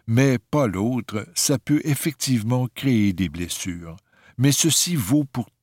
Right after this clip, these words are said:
tous les types de relations, même les plus traditionnelles. Pour l'experte,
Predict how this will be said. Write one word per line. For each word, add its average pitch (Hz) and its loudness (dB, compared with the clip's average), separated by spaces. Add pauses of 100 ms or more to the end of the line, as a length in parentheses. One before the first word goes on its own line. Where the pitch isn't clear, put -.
tous 175 0
les 107 2
types 123 -4
de 95 -2
relations, 107 -2
même 127 0
les 104 2
plus 104 -6
traditionnelles. 92 -6 (1040)
Pour 131 4
l'experte, 147 0